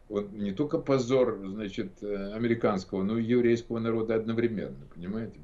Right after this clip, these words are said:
который такое несет, такую ахинею вместе со своей, как бы, заместительницей.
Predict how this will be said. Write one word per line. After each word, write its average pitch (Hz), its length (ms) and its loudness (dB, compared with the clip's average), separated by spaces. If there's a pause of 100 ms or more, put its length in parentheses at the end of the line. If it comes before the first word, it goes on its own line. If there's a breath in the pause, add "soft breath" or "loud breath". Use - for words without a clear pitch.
который 113 380 0
такое 113 340 -2
несет, 110 460 -2
такую 101 320 0
ахинею 107 640 2 (280 loud breath)
вместе 120 380 4
со 113 160 0
своей, 107 440 2
как 98 160 -4
бы, 95 160 2
заместительницей. 101 1080 0